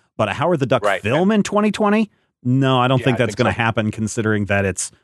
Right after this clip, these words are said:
Speaker 1: twenty twenty-one.
Speaker 2: When you also have to remember that it's not actually twenty twenty-one. It's March of twenty nineteen.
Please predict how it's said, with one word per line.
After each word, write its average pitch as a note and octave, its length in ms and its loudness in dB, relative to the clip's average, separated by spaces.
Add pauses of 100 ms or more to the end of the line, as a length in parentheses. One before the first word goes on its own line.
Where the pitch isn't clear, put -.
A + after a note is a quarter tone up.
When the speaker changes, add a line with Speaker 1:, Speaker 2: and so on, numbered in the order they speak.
(360)
Speaker 1:
twenty F#2+ 260 0
twenty-one. D2 520 -14 (800)
Speaker 2:
When D3+ 140 4
you D3+ 140 -8
also F3 280 0
have D3+ 280 -2
to C#3+ 120 -8
remember C3 320 -2
that G#2+ 120 -2
it's - 200 -8
not G2+ 260 2 (100)
actually F#2 420 -4
twenty E2+ 300 -14
twenty-one. - 420 -20 (720)
It's - 380 -4 (100)
March A2+ 440 0
of G#2+ 120 -12
twenty G#2+ 280 -6
nineteen. G2 540 -10